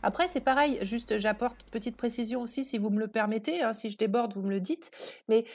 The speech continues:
vous voulez envoyer des... Euh, des mailings ou, euh, de, de la prospection à certains clients, euh, s-, il y a deux types de possibilités, enfin, deux types de catégories de clients.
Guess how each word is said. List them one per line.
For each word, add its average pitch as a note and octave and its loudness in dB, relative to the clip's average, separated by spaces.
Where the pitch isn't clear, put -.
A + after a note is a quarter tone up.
vous A#3 2
voulez C4+ 4
envoyer A#3 2
des... A3 4
Euh, F#3 4
des F3+ 4
mailings B3 4
ou, G#3 4
euh, F#3+ 6
de, F#3+ 2
de F#3 -2
la F#3+ 4
prospection A#3 -2
à C4 0
certains G#3 -2
clients, A#3 0
euh, G#3 6
s-, - -6
il G#3 0
y G#3+ 6
a G3+ 4
deux D#4+ 2
types C#4+ -2
de G3 0
possibilités, F#3 -6
enfin, - -6
deux E3+ -10
types G3+ -6
de F3+ 0
catégories G#3 -2
de G#3+ -12
clients. F#3 -6